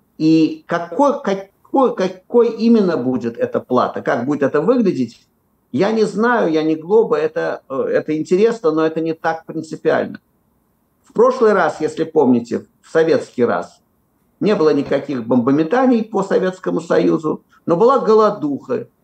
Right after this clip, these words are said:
и блокадные очереди за хлебом и молоком под конец советской власти, и деградация. И это плата, да, плата за смерть, голодуха,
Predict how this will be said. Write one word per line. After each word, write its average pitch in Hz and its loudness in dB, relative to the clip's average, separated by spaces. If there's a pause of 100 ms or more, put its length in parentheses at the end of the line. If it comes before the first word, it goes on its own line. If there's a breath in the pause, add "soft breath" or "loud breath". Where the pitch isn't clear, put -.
(180)
и 135 -2
блокадные 180 0
очереди 214 0
за 175 -4
хлебом 151 -2
и 139 -4
молоком 123 0 (220)
под - -14
конец 123 -2
советской - -4
власти, 104 -4 (380)
и 143 0
деградация. 160 -2 (500)
И 151 -2
это 165 2
плата, 190 0 (760)
да, - -4 (140)
плата 180 2
за 170 0
смерть, 180 -6 (300)
голодуха, 156 0